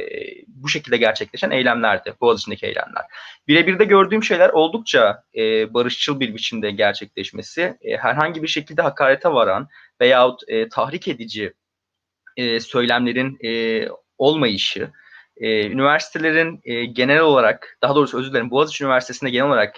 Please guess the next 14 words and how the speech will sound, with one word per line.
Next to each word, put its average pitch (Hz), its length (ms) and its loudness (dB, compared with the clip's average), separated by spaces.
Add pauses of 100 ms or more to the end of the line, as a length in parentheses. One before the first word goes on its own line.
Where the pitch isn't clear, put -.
e, 107 180 -4
gerek 127 340 0
dışarıdan 139 360 0
gelen, 127 380 0
e, 104 340 -4
benim 131 180 -4
gibi 107 300 -8
diğer, 120 300 2 (300)
e, 107 140 -4
üniversiteliler, 123 920 0
gerekse 139 360 -2
Boğaziçi'ndeki 131 560 -2
arkadaşlarımızın 110 880 -2 (480)
e, 110 60 -2